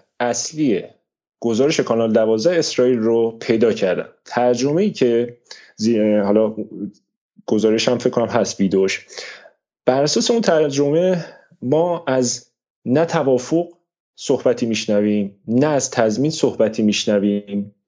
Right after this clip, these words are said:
خدمت شما عرض شود که نه چیزی شبیه به این. ما از درخواست می‌شنویم.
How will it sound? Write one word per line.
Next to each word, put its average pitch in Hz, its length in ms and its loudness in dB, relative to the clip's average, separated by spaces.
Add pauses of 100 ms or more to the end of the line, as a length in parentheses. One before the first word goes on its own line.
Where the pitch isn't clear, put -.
(540)
خدمت 107 460 0
شما 104 340 0
عرض 104 300 -2
شود 101 380 0
که 101 460 0 (360)
نه 170 100 4
چیزی 170 320 -2
شبیه 123 380 2
به 113 100 2
این. 95 180 -2 (400)
ما 208 460 -2 (280)
از 135 260 -6
درخواست 127 1040 -2
می‌شنویم. 92 540 -2